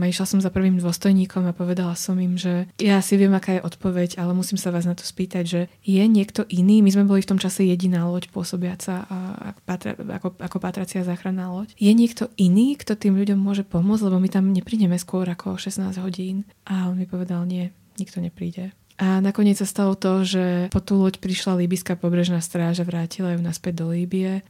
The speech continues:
A to je tiež taká, akože, taká trpká správa, lebo, okej, síce sa neutopili, ale boli navrátení naspäť do Líbie, kde budú vrátení do detenčných centier. A to je presne tá odpoveď toho prvého dôstojníka, ktorý mi povedal, nie, nikto nepríde. No,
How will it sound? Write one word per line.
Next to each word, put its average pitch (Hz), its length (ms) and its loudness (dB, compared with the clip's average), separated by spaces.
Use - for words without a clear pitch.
A 170 80 -2
to - 160 -4
je 185 80 2
tiež 180 240 2
taká, 180 400 0
akože, 170 720 -2
taká 190 160 -6
trpká 180 320 -2
správa, 180 480 0
lebo, 175 400 -2
okej, 180 240 -4
síce 175 240 -4
sa 180 160 -6
neutopili, 180 640 -4
ale 180 160 -8
boli 175 240 -4
navrátení 170 400 -6
naspäť 170 400 -4
do 165 80 -4
Líbie, 170 400 -2
kde 175 160 -12
budú 175 400 -6
vrátení 175 480 -4
do 170 80 -4
detenčných 175 400 -6
centier. 196 640 -4
A 202 80 -2
to - 80 -8
je 226 80 4
presne 214 640 0
tá 220 160 -2
odpoveď 233 400 -4
toho 202 160 2
prvého 196 320 -2
dôstojníka, 190 480 0
ktorý 185 240 -4
mi 180 80 0
povedal, 180 400 -2
nie, 180 240 0
nikto 180 320 -4
nepríde. 175 560 -4
No, 185 160 -8